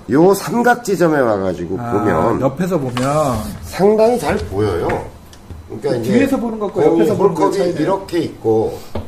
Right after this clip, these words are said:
Speaker 2: 네.
Speaker 1: 이렇게, 이렇게 홀컵이 있고, 이제 이렇게 돼서 내공이 여기 있다.
Speaker 2: 네.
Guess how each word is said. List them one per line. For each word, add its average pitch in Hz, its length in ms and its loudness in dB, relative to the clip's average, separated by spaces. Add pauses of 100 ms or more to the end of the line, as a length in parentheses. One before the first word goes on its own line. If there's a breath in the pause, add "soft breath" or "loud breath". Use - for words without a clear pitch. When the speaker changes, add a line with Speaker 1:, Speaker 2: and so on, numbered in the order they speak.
(100)
Speaker 2:
네. 117 140 -6
Speaker 1:
이렇게, 147 420 -2
이렇게 156 400 -4
홀컵이 131 440 -4
있고, 90 540 -4 (720)
이제 110 100 -6
이렇게 147 380 -2
돼서 135 260 -2
내공이 123 340 -2
여기 - 200 -4
있다. 76 580 -8
Speaker 2:
네. 113 240 -10